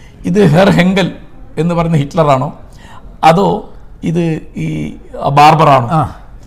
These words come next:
Speaker 1: അപ്പൊ ഇങ്ങനെ വന്ന് പിന്നെ അദ്ദേഹം സംസാരം തുടങ്ങുമ്പോ പെട്ടെന്ന് സ്ക്രീനിൽ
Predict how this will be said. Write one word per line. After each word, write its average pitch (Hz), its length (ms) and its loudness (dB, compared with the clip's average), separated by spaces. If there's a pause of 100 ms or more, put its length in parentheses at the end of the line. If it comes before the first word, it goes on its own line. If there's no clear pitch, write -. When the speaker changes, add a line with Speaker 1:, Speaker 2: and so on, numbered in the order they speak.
(100)
Speaker 1:
അപ്പൊ 156 120 -4
ഇങ്ങനെ 185 200 -2
വന്ന് 175 380 0 (1600)
പിന്നെ 170 300 -2
അദ്ദേഹം 156 220 -2
സംസാരം 170 460 0
തുടങ്ങുമ്പോ 135 480 -2 (1700)
പെട്ടെന്ന് 139 440 -2 (480)
സ്ക്രീനിൽ 139 680 -4